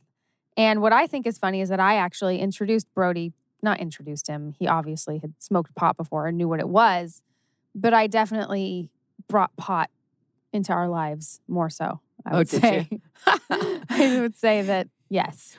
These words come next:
Speaker 2: Well, you know, right,
Speaker 1: <laughs>
Speaker 2: right. Bef-, okay, well, we can break that open, but,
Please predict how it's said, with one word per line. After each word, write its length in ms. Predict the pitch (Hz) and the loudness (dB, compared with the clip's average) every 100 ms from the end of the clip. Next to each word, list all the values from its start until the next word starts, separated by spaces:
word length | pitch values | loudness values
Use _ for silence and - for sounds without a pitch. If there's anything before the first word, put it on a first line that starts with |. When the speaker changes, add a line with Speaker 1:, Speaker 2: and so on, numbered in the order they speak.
| _ | _
Speaker 2:
Well, 260 | 226 226 202 | 6 6 4
you 180 | 233 | 0
know, 180 | 233 214 | 0 4
right, 200 | 220 196 | 4 6
Speaker 1:
<laughs> 0 | |
Speaker 2:
right. 360 | 277 247 208 240 | 4 4 2 0
Bef-, 380 | 196 196 - - | -6 -8 -10 -6
okay, 380 | 202 - 143 175 | -2 -2 -2 -2
well, 140 | 175 170 | -2 -2
we 100 | 175 | -2
can 160 | 180 151 | -2 -6
break 300 | - 156 - | 0 -2 2
that 180 | 156 | 2
open, 300 | 165 139 131 | 2 0 -4
but, 200 | 147 156 | 0 0